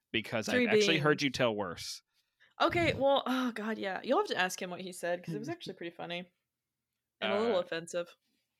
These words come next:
Speaker 1: well, everything Jeff
Speaker 2: As per
Speaker 1: says.
Speaker 2: Jeff, <laughs> yeah.
Speaker 1: For those who aren't sure we're talking about, Jeff is a guy that works with us. His name's Jeff Matika.
Speaker 2: He did
Speaker 1: You
Speaker 2: the
Speaker 1: can
Speaker 2: music.
Speaker 1: find him on Instagram. He did our music, and he's a very talented guy. I know he,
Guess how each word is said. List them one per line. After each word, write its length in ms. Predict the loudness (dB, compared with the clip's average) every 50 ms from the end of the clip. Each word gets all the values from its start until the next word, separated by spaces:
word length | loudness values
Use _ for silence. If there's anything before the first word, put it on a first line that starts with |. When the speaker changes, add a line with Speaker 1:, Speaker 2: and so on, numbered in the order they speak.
| _ _ _ _ _ _ _
Speaker 1:
well, 180 | 0 2 2 4
everything 380 | 4 2 2 0 -4 -6 -6
Jeff 160 | 0 2 2 2
Speaker 2:
As 80 | 2
per 220 | 0 0 0 0 0
Speaker 1:
says. 80 | 2
Speaker 2:
Jeff, 380 | 2 2 2 2 0 -2 -6 -10
<laughs> 40 | -2
yeah. 140 | 2 4 6
Speaker 1:
For 120 | 6 6 6
those 260 | 8 6 6 6 4
who 180 | 0 -2 -2 0
aren't 180 | -2 -2 -2
sure 140 | -2 -4 -4
we're 60 | -4 -4
talking 220 | -4 -4 -2 -2
about, 160 | -2 -4 -4
Jeff 260 | -2 -2 -4 -2 -2
is 140 | -6 -8 -6
a 40 | -4
guy 240 | -4 -2 -2 -2 -2
that 140 | -4 -4 -4
works 220 | -4 -4 -4 -2
with 120 | -4 -2 -2
us. 140 | -2 -2 -4
His 120 | -6 -6
name's 200 | -6 -6 -6 -6
Jeff 240 | -2 0 0 0 0 -4
Matika. 760 | -10 -10 -8 -6 -4 -4 -4 -2 -2 -2 0 0 -2 -4 -6 _ _ _ _
Speaker 2:
He 60 | -4
did 100 | -2 -2
Speaker 1:
You 60 | -2
Speaker 2:
the 60 | -2
Speaker 1:
can 120 | -2 -2 -2
Speaker 2:
music. 420 | -2 -2 -4 -6 -8 -10 -12 -8 0
Speaker 1:
find 220 | 2 2 2 2
him 140 | 0 -2 -2
on 120 | -2 -4 -4
Instagram. 440 | -4 -6 -6 -6 -4 -4 -4 -2
He 100 | -2 -2
did 140 | -2 0 0
our 100 | 0 -2 -2
music, 600 | -4 -4 -4 -4 -4 -2 -4 -4 -4 -4 -8 _ _ _ _ _ _ _ _
and 220 | -8 -6 -6 -6 -6
he's 200 | -6 -6 -4 -4
a 80 | -4
very 300 | -4 -2 -2 0 0 -2
talented 460 | -2 -4 -4 -4 -4 -6 -6 -10 -6
guy. 420 | -2 0 2 2 2 2 0 -2 -2 -2
I 60 | -2
know 160 | -4 -4 -4
he, 160 | -4 -6 -10